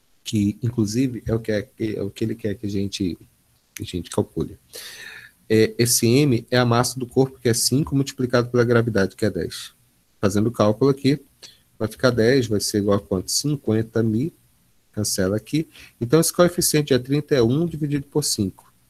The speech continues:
Esse coeficiente de atrito é igual a um dividido por cinco, que é igual a zero vírgula dois. O coeficiente de atrito é, é, é uma grandeza adimensional, ele não tem unidade, tá bom? Então,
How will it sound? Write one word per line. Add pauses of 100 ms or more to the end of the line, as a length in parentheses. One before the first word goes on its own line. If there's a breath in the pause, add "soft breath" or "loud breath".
(440)
Esse
coeficiente
de
atrito (1040)
é
igual
a
um
dividido
por
cinco, (440 loud breath)
que
é
igual
a
zero
vírgula
dois. (500 soft breath)
O
coeficiente
de
atrito
é, (560)
é, (160)
é
uma
grandeza
adimensional,
ele
não
tem
unidade,
tá
bom? (480 loud breath)
Então,